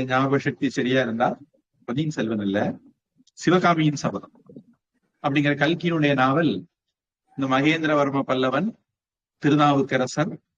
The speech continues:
so and so-வை சுத்தி வரக்கூடிய ஒரு நாவல் தான். அது மகேந்திரவர்ம பல்லவன், திருநாவுக்கரசர்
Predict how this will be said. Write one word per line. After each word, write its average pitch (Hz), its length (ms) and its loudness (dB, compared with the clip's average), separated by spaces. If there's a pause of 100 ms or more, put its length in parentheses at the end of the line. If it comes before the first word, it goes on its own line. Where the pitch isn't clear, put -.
(400)
so 143 260 0
and 131 140 0
so-வை 123 340 -2
சுத்தி 135 320 -4 (760)
வரக்கூடிய 123 440 0
ஒரு 123 120 -4
நாவல் 110 360 0
தான். 80 140 -8 (1900)
அது 175 160 2
மகேந்திரவர்ம 190 760 6 (100)
பல்லவன், 165 580 2 (4000)
திருநாவுக்கரசர் 175 1000 4